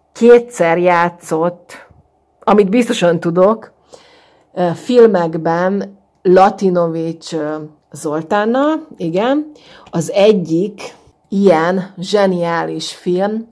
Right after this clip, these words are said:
a Szimbád, és ami még eszembe jut, a Kék tiszta szerelem.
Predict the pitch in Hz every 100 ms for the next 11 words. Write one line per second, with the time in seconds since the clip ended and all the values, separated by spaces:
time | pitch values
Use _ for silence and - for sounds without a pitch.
0 | _ 156 - 170 160 160 175 214 254 -
1 | _ _ _ _ _ _ _ _ _ _
2 | _ _ _ - 277 - 208 185 175 170
3 | 196 196 180 170 160 160 185 185 165 170
4 | 190 180 - 160 151 147 - 175 175 165
5 | 131 156